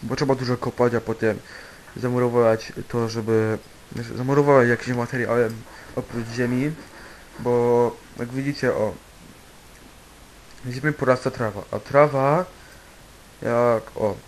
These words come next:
do góry nogami, widzicie, jest trawa. Jak trawa będzie do góry nogami i będzie miała przestrzeń, to z niej zrobią się liany, a liany... Zasłaniają światło,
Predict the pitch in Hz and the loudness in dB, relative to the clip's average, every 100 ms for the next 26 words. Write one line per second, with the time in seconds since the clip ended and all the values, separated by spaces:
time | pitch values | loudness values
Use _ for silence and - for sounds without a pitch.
0 | - 127 123 131 131 131 113 101 113 131 | -10 -6 -4 -2 0 2 0 -2 -8 -4
1 | 156 123 117 - 98 98 - - - - | -2 -2 -4 -8 -10 -12 -18 -20 -20 -20
2 | - - - 117 147 160 147 127 120 127 | -20 -12 -8 -2 2 4 4 -2 -2 -2
3 | 131 123 120 120 120 131 190 - - - | -2 -2 0 0 0 -2 -4 -10 -20 -20
4 | - - 131 127 120 120 117 120 120 117 | -20 -6 -4 -2 -4 -6 -6 -6 0 0
5 | 113 - 113 - 139 160 - - - - | -2 -6 -10 -2 -2 -2 -8 -20 -20 -12
6 | - 180 214 214 208 190 165 160 151 135 | -6 -6 -2 -2 0 -2 -2 -4 -6 -2
7 | 110 101 - - - 165 170 160 156 139 | -2 -4 -10 -12 -4 0 0 2 2 2
8 | 127 117 - - - - - - - 185 | 0 -4 -10 -20 -20 -20 -20 -16 -6 0
9 | 165 135 127 - 143 143 135 135 131 127 | 2 2 0 0 0 0 0 4 6 6
10 | 127 | 4